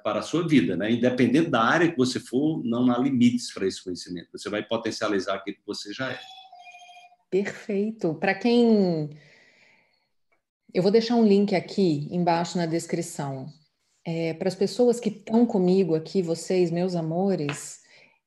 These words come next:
Speaker 2: é, eu dou um acompanhamento igual eu dou pro, pro pessoal que faz o meu curso Vida em Movimento, eu dou igualzinho pra quem faz o Salto Quântico também.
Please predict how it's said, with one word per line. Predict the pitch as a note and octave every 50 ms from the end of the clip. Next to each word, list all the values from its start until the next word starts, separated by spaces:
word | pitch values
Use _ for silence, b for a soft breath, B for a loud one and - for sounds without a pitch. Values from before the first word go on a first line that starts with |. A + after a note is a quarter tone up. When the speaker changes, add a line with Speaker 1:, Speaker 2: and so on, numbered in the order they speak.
| _ _
Speaker 2:
é, | - D3+ D#3 D#3 D#3 D#3 D3+ D3+ D3 D3+ D3 -
eu | - F3+ F3+ F3
dou | D#3 F3+ F#3+ G3
um | G3
acompanhamento | F#3+ F#3+ G3 F#3+ G3 G#3 G3+ G3 F3+ F3+ F#3 G3+ G3+
igual | G#3 F3 F3+ G#3 A#3 C4
eu | C4
dou | G#3+ G#3+
pro, | G#3+ B3 A#3+ A3+ - _ -
pro | - - A3
pessoal | G#3+ A3 G#3 G#3+ - - F#3 E3+ E3+ F3 F3+ G3 G#3+ A3+ A3+ - - _ _ _ _
que | - - G3
faz | F#3+ - G3 F#3 F3+ E3+
o | F3
meu | F3+ F3+ G#3 B3+
curso | B3 - G#3+ G3+ A3 A3 - F#3+
Vida | E3+ F#3 F3
em | F3+
Movimento, | F3+ F3 E3+ E3 E3 D3+ D3 D3+ D#3 F3 F3+ - - -
eu | F3+ E3+
dou | F3 F#3+
igualzinho | F#3+ F3+ F3 F#3 G3+ A#3 A#3 G3+ F3+ G3 G3+ G#3+
pra | G#3+ A3
quem | G#3 - G#3 G3+
faz | G3+ - F3+ F3 F3 F3+ F#3+ F#3+
o | G3 G3+
Salto | G3 - - G3 F#3+ F#3+ -
Quântico | - G#3 G3 G3 - - G#3
também. | G#3 A#3+ A#3 G3 C3+ - -